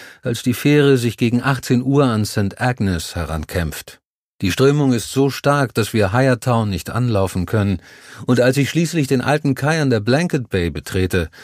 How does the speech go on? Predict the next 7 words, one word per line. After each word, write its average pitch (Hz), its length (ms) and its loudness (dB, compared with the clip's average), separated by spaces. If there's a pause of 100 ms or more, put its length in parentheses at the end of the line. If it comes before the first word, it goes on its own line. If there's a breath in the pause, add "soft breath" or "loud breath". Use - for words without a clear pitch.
(280 loud breath)
schlägt 143 380 2
mir 139 120 2
der 120 120 0
vertraute 113 480 -2
Geruch 104 300 2
von 92 280 -2
Holzrauch 113 600 2